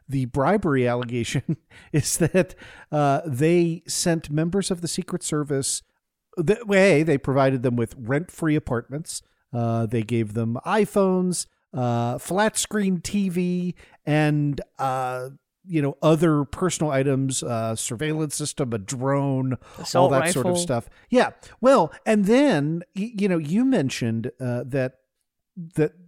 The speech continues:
Speaker 1: firearms were recovered from these folks, but particularly the firearms that were recovered were, and, and, you know, neither of us are, are gun folks, but, uh,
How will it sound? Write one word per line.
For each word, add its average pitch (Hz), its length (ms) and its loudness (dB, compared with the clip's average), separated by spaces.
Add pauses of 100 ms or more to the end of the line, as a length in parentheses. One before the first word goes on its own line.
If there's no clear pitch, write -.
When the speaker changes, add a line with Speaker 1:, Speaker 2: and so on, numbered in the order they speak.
(160)
Speaker 1:
firearms 180 680 2
were 113 100 -4
recovered 107 440 -6
from 113 140 -6
these 110 160 -6
folks, 120 180 -8
but - 280 -6
particularly 107 1160 -4 (340)
the 139 140 2
firearms 180 680 2
that 139 140 0
were 123 140 -2
recovered 117 720 -2
were, 113 260 -4
and, 151 220 -6
and, 170 560 -6 (160)
you 175 120 -2
know, 117 120 0
neither 123 300 0
of 107 100 -4
us 107 180 -4
are, 104 180 -2 (400)
are 120 120 0
gun 117 480 0
folks, - 500 -4
but, 143 340 0 (320)
uh, 123 320 0